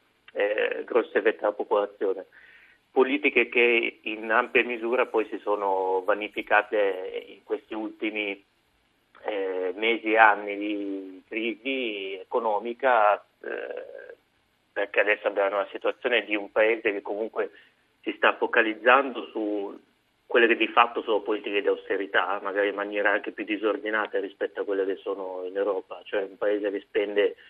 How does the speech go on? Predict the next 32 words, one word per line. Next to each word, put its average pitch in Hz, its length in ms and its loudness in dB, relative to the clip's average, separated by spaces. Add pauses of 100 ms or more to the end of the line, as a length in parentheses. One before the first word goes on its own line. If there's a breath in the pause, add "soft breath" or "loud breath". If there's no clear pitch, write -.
(380 loud breath)
eh, 95 680 0
una 104 260 0
parte 107 420 0
ormai 110 200 -4
importantissima 113 720 -2
del 107 100 0
suo 110 140 0
budget 107 500 -2
per 101 160 -4
pagare 110 400 2
il 107 80 -2
debito 107 400 2
estero, 123 600 2
che 101 200 2
è 98 80 -2
sostanzialmente 107 640 -2
insolvente 107 600 0
all'interno 113 720 0 (360 loud breath)
e 110 160 2
che 117 480 4
però, 117 520 6
eh, 95 340 -8
paga, 107 240 4 (160)
se 110 460 6
concentra 104 480 -2
in 98 60 -2
questo - 240 -2
momento, 123 340 -2
quest'anno 123 640 -2
dovrebbe 107 360 0
pagare 117 380 6
circa 113 400 -2